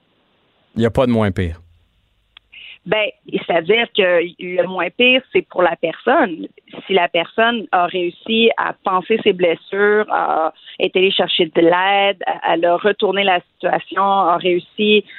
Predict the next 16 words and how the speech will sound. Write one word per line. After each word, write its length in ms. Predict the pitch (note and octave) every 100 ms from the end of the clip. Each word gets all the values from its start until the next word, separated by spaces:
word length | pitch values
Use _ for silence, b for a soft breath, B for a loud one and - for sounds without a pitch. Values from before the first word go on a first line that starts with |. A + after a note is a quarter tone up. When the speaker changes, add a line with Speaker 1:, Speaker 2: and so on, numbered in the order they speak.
| B B
Speaker 2:
à 100 | F#3
passer 480 | F3 F3+ F3 - G3
à 200 | F#3+ E3+ -
autre 400 | F3+ - - E3+
chose, 420 | - F#3 F#3+ G#3 -
peut-être 320 | E3+ G3 G3+
qu'elle 180 | G3 F#3
peut 180 | G3+
considérer 640 | G3 F#3 E3+ - E3+ F3 G#3
ce 60 |
qu'elle 160 | - F#3
a 100 | E3+
vécu 440 | E3 E3 - G#3 G3+
comme 360 | F#3 F3 F3+ B B -
quelque 280 | F#3 F3
chose 260 | E3 G3 G3+